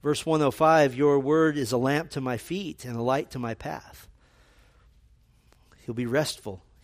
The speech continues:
He makes a third resolution, "I will prepare. I will prepare." Verse forty-six, "I will also speak of your testimony before kings,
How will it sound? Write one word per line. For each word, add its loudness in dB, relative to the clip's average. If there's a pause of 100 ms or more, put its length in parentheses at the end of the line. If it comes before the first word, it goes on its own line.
(280)
He -8
makes 0
a -2
third 2
resolution, -2 (340)
"I 12
will 10
prepare. 6 (640)
I 10
will 8
prepare." 8
Verse 0
forty-six, 6
"I 12
will 10
also 12
speak 2
of 8
your 8
testimony 2
before 0
kings, 2